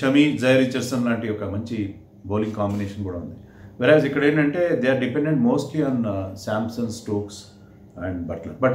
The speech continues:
శాంసన్‌కి ఈ వికెట్ పర్ఫెక్ట్‌గా suit ఉంది. Last time కూడా మనం చూసింది ఏంటంటే, రాజస్థాన్ రాయల్స్ ఎప్పుడు కూడా హై scoring వెన్యూస్‌లో బాగా ఆడతారు. Last time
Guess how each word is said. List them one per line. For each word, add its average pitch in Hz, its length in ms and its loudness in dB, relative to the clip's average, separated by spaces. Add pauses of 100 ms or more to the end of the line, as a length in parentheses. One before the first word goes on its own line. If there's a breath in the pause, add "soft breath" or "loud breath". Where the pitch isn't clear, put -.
(120)
శాంసన్‌కి 160 540 2
ఈ 143 60 2
వికెట్ 127 460 -2
పర్ఫెక్ట్‌గా 117 500 -4
suit 98 180 -4
ఉంది. 87 160 -6
Last 143 200 2
time 156 140 4
కూడా 156 220 4
మనం 120 160 2
చూసింది 117 260 -2
ఏంటంటే, 107 280 -2 (680 loud breath)
రాజస్థాన్ 147 400 6
రాయల్స్ 127 240 4
ఎప్పుడు 123 300 -4
కూడా 120 140 0 (540 loud breath)
హై 123 100 4
scoring 151 380 4
వెన్యూస్‌లో 123 300 0 (100)
బాగా 110 200 6
ఆడతారు. 90 240 -4
Last 120 240 0
time 131 140 2